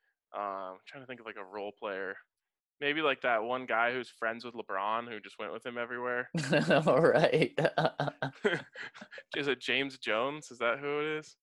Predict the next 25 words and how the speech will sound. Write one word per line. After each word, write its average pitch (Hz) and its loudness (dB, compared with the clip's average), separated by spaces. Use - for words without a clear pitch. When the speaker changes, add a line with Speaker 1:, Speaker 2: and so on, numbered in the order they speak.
Speaker 2:
I 127 6
think 139 4
so, 117 10
yep. 104 6
<laughs> 208 0
Speaker 1:
That's - 2
like 123 0
me. 127 -4
I 139 2
mean, 135 -2
my, 143 2
the, 131 2
the 135 -2
team 151 -4
that 139 2
I 120 4
was 117 -4
just 117 -16
talking 123 2
about 104 -2
in 98 -6
eighth 110 -8
grade, 107 0
we 117 -6
had 110 2